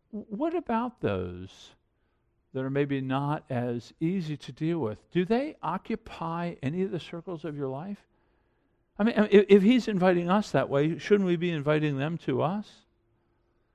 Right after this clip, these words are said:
A-, a-, and then, and then bring justice to the nations. What do I mean by that?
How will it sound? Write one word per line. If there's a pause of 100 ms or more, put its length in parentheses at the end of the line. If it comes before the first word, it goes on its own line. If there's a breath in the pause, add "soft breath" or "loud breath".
(680)
A-,
a-,
and
then,
and
then
bring
justice
to
the
nations.
What
do
I
mean
by
that?